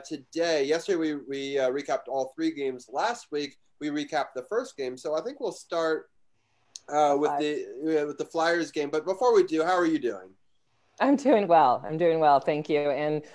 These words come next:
Speaker 2: really, we truly appreciate your effort and time yesterday. Um, obviously, Gil and I are not Zoom savvy. Um, and I, you know, we'll see if we decide to move forward with it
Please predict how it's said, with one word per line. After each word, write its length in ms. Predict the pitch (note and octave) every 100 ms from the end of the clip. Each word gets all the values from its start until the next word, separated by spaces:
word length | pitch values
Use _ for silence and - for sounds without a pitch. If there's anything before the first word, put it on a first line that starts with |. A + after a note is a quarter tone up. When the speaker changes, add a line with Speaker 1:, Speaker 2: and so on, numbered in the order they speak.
| - -
Speaker 2:
really, 380 | F#3 E3+ D3+ C3
we 380 | E3 F3 E3 D3 G2
truly 300 | - G3+ F3+
appreciate 580 | D#3+ - D#3 D3+ D#3 C#3
your 180 | C3 C3
effort 400 | C3+ - C#3 C#3 C#3
and 160 | C#3+
time 460 | - D#3 C#3+ C#3 C#3
yesterday. 760 | B2+ C#3+ C#3+ - C#3 C#3 C#3 C#3
Um, 340 | C#3 C#3+ C#3
obviously, 640 | B2+ D3 C#3+ C#3+ C#3+ C#3+ -
Gil 180 | C#3+ C#3
and 120 | C#3
I 120 | C#3+
are 200 | C#3+ C3+
not 420 | D3+ D#3 D3+ C#3 _ _ _ _ _ _ D3
Zoom 320 | D#3 D3 D3
savvy. 720 | - C3+ C3 C3+ C3 C#3+ D3 _ _ -
Um, 640 | D3 D3+ C#3+ C3+ C3+ C3 C3 _ _ -
and 560 | D3 C#3 C3+ C3+ C#3 -
I, 340 | C#3 C#3 C#3 B2 _ - -
you 120 | D3+
know, 240 | C3+ A#2+ B2+
we'll 160 | D#3+ F3
see 200 | F3+ G3
if 120 | F3+
we 200 | F3+ D#3+
decide 520 | D#3+ D#3 - D3+ D3 D3+
to 100 | D3
move 180 | C#3+
forward 360 | - D3+ C#3+ C3
with 220 | C3 C#3 D#3
it 280 | D3 C#3+